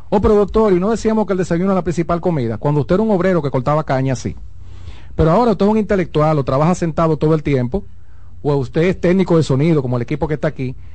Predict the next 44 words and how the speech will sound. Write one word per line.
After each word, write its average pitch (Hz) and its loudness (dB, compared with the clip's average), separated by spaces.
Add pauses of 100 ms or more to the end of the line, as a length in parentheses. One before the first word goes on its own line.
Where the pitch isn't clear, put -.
(240)
usted 156 0
no 170 4
necesita 156 0
tanta 135 0
energía. 123 -2
Y 131 2
es 185 2
cierto 180 0
que 120 0
con 123 2
dos 147 2
comidas 151 2
usted 123 -2
tiene, 135 -2
pero 160 2
más 208 0
que 170 2
eso, 131 -2
porque 120 -6
el 113 0
ayuno 127 0
ayuda 143 2
a - -2
que 117 -4
haga 135 0
apoptosis - -2
celular, 143 2
que - -6
usted 127 0
destruye 135 2
las 117 0
células 135 2
viejas, 113 0 (600)
ayuda 190 4
a 156 2
que 170 0
usted 143 2 (320)
tiene 165 4
menos 147 2
ingesta, 170 2
tiene 117 -2
que 113 0
perder 117 0
peso. 185 0